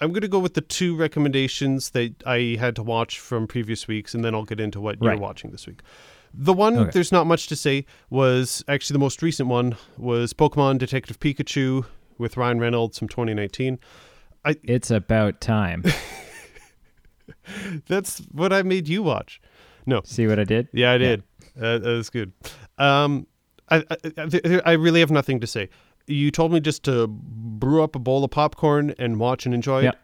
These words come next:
Speaker 1: and that's what I did. It's a fun film.
Speaker 2: Yep.
Speaker 1: Uh,
Speaker 2: It's fun.
Speaker 1: would not, would not be the same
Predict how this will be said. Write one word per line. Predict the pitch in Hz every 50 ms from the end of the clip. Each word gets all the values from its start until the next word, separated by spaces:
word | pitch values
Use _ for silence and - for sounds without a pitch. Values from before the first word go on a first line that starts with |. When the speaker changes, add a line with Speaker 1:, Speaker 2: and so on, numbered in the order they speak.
| - 147
Speaker 1:
and | 151 156
that's | 165 160 -
what | 180 170 175
I |
did. | 170 180 175 123 101 - _ -
It's | 147 139 - 156
a | 151
fun | - - 160 160 170 165
film. | - - 151 135 131 135 151
Speaker 2:
Yep. | 165 - _ _ _ _ _ _ _ _ _ _ -
Speaker 1:
Uh, | 131 127 123 123 123 123 123
Speaker 2:
It's | 123
fun. | 156 139 117 - _
Speaker 1:
would | - 143 131 147 143 131
not, | 165 156 151 160 185 190 - - - - _ _ _ _ - 131
would | 135 139 131 120
not | 143 143 143 135 113 95 104 - - - - _ _ _ _ _ _ _ -
be | 135 135
the | 117 117
same | - - 147 135 131 127 127 127 127 123 110